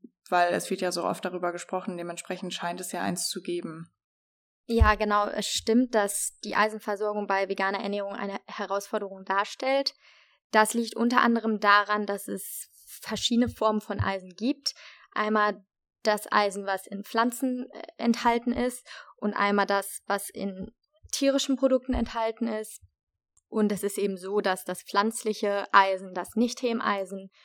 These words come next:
Speaker 2: eine geringere biologische Verfügbarkeit hat. Ähm, das bedeutet, der Körper kann es nicht so gut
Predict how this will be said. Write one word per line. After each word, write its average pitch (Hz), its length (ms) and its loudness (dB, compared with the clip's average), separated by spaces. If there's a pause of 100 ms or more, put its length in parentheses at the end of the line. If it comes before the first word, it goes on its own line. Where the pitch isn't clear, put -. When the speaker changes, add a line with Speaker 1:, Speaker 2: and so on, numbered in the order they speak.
(160)
Speaker 2:
eine 196 380 0
geringere 214 480 2
biologische 185 640 -4
Verfügbarkeit 233 800 -2
hat. 202 280 -6 (600)
Ähm, 190 260 0
das 185 160 -2
bedeutet, 196 400 0
der 185 100 0
Körper 196 340 -6
kann 190 180 -6
es 190 140 -6
nicht 196 200 -6
so 190 100 -6
gut 180 320 -14